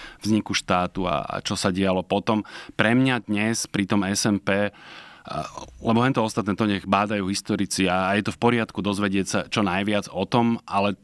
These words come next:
tento typ udalostí, on už má potom iný význam, a, v, vo fungovaní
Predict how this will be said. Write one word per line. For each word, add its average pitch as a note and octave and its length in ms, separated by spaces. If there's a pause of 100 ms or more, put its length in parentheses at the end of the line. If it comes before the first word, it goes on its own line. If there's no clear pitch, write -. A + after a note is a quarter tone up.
(140)
tento B2+ 320
typ A#2 240
udalostí, A2+ 800 (400)
on A2 80
už A#2 100
má A2+ 140
potom A2+ 180 (140)
iný A2 420
význam, F#2+ 640
a, E2 420
v, F2 80 (640)
vo F#2 160
fungovaní F#2+ 800